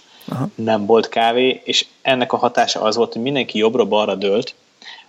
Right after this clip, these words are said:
Speaker 2: Ö,
Speaker 1: Ú.
Speaker 2: rá-, ráadásul
Speaker 1: Közeli kisbolt, vagy McDonald's, nem volt semmi?
Speaker 2: Nem, hát egy, egy, egy ilyen konferencián ez nem adott, mert ugye reggel meg, megreggelizel a hotelba, jó esetben jó a reggeli.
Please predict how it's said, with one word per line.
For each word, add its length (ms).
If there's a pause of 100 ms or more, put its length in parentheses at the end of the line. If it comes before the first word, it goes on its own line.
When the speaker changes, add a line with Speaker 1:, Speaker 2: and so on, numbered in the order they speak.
(140)
Speaker 2:
Ö, 480
Speaker 1:
Ú. 100
Speaker 2:
rá-, 580
ráadásul 1080 (300)
Speaker 1:
Közeli 340
kisbolt, 540
vagy 120
McDonald's, 600
nem 120
volt 140
semmi? 280
Speaker 2:
Nem, 200
hát 120
egy, 220
egy, 160
egy 120
ilyen 120
konferencián 560
ez 100
nem 380
adott, 460
mert 140
ugye 300
reggel 320
meg, 380
megreggelizel 640
a 40
hotelba, 440
jó 160
esetben 340
jó 200
a 40
reggeli. 460